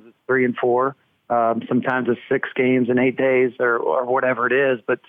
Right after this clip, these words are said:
uh, just with this season and covid, there, it's just a lot. And it's a little bit more condensed than usual.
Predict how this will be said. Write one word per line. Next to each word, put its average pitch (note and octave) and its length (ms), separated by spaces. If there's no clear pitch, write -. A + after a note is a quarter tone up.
uh, A#2+ 200
just C#3 280
with C#3+ 160
this C3+ 200
season C3+ 300
and B2 100
covid, C3 500
there, C3 140
it's B2+ 300
just B2+ 180
a - 20
lot. C3 360
And A#2+ 460
it's - 160
a B2 40
little B2+ 220
bit C#3+ 80
more C3 220
condensed B2+ 480
than A#2+ 100
usual. C#3+ 460